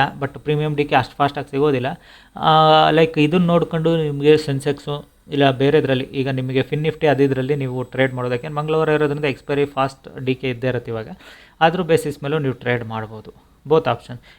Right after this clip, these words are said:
ಎಕ್ಸಾಕ್ಟ್ ನಾನು ಏನು ಹೇಳಿದೆ, ರೀಟೆಸ್ಟ್ ತೊಗೊಂತ ಫಿಫ್ಟಿ ತೌಸಂಡಿಂದ ಸಿ-, ಫೈವ್ ಸಿಕ್ಸ್ಟಿ ನೈನ್ ತನಕ ಮಾರ್ಕೆಟ್ ಬಂದು ಹೋಗ್ತಿದೆ. So, ಇದನ್ನ ನೀವು slowly, slowly ಅರ್ಥ ಮಾಡ್ಕೊಳ್ಳಿ. ಅದೇ ನಿಮಗೆ, ನಾನು ನಿಮಗೆ ಇವಾಗಲೂ ಹೇಳ್ತಾ ಇದ್ದೀನಿ,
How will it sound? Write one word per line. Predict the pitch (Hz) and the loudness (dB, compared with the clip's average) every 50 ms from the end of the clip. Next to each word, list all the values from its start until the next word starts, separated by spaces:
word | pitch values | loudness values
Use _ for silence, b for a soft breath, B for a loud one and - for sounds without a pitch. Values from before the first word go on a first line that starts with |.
| b - | b 0
ಎಕ್ಸಾಕ್ಟ್ | 156 151 139 143 160 180 175 170 175 - | 0 0 2 2 2 2 2 2 0 -2
ನಾನು | 151 143 147 | -2 -2 -2
ಏನು | 147 143 | -2 -2
ಹೇಳಿದೆ, | 143 143 135 151 151 | -4 -4 -2 -2 0
ರೀಟೆಸ್ಟ್ | 139 143 143 147 156 147 - - | 2 0 0 0 -2 -4 -4 -6
ತೊಗೊಂತ | 143 131 131 123 - | -6 -4 -4 -6 -8
ಫಿಫ್ಟಿ | 151 147 - 151 143 - 160 | -10 -10 -8 -10 -6 -6 -6
ತೌಸಂಡಿಂದ | 147 - 147 143 135 143 143 139 143 139 139 147 160 - _ - - - | -4 -2 -2 0 0 -2 0 0 -2 -2 -2 -4 -6 -8 _ -20 -8 -6
ಸಿ-, | 143 123 | -6 -4
ಫೈವ್ | - 139 131 131 | -2 -2 -2 -2
ಸಿಕ್ಸ್ಟಿ | - 139 127 - - 135 127 | -2 -6 -10 -10 -8 -8 -6
ನೈನ್ | 127 123 117 | -6 -6 -8
ತನಕ | - 123 117 - | -10 -14 -14 -14
ಮಾರ್ಕೆಟ್ | 135 131 123 117 117 - 127 120 113 | -12 -12 -10 -12 -10 -10 -10 -10 -8
ಬಂದು | 110 117 117 113 | -10 -8 -8 -6
ಹೋಗ್ತಿದೆ. | 110 110 - - 107 113 - _ _ _ - _ _ _ - | -8 -8 -10 -16 -20 -20 -20 _ _ _ -20 _ _ _ -6
So, | 180 180 170 - - - _ _ - | -4 -4 -4 -6 -8 -12 _ _ -8
ಇದನ್ನ | 156 160 180 190 165 196 196 190 196 | -2 -2 0 0 2 2 2 2 2
ನೀವು | 180 180 180 170 | 2 0 -2 -6
slowly, | 151 - - 147 160 180 180 | -8 -4 0 0 2 2 0
slowly | 165 - 170 165 156 | -2 -2 0 2 2
ಅರ್ಥ | 139 143 - | 0 0 -2
ಮಾಡ್ಕೊಳ್ಳಿ. | 143 139 131 123 - 127 123 120 | -6 -6 -6 -6 -6 -6 -4 -4
ಅದೇ | 120 135 160 190 | 0 0 0 0
ನಿಮಗೆ, | 180 175 165 170 | 0 0 -2 -4
ನಾನು | 160 156 160 156 156 | -4 -4 -4 -4 -4
ನಿಮಗೆ | 151 151 147 139 | -6 -6 -8 -8
ಇವಾಗಲೂ | - 139 151 170 175 170 170 | -4 -2 0 0 0 2 2
ಹೇಳ್ತಾ | 151 139 139 131 123 - | 2 2 0 -2 -4 -6
ಇದ್ದೀನಿ, | 127 120 120 123 135 160 | -6 -6 -6 -8 -10 -12